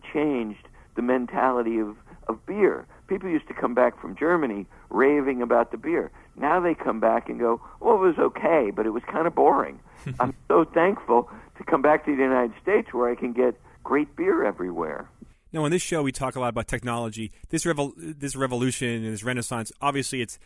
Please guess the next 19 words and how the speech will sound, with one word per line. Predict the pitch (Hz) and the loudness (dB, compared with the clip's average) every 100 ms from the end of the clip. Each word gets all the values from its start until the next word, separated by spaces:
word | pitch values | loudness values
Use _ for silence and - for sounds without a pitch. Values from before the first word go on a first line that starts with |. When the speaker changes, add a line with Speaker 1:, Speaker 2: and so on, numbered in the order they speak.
| _ _ | _ _
Speaker 2:
it's | 113 - - | -10 -10 -12
about | 127 - 120 | -10 -4 -2
an | 110 | 0
attitude, | 127 131 - 135 117 | 0 0 -2 -4 -4
it's | 104 | -6
different | 120 110 | -8 -4
taste, | 139 123 - | -2 -2 -2
but | 117 - - - | -6 -8 -20 -8
has | 156 | -4
there | 151 | -2
been | 220 190 | -2 -2
a | |
technology | - 143 123 127 135 156 | -4 -4 -2 -2 -2 -6
change? | - 156 147 | -4 -4 -2
Like, | 127 - | -4 -4
do | 127 | -8
people | - 170 180 | -8 -6 -6
brew | 156 113 131 127 | -6 -4 -4 -2
beer? | 123 120 117 120 | 0 0 0 -2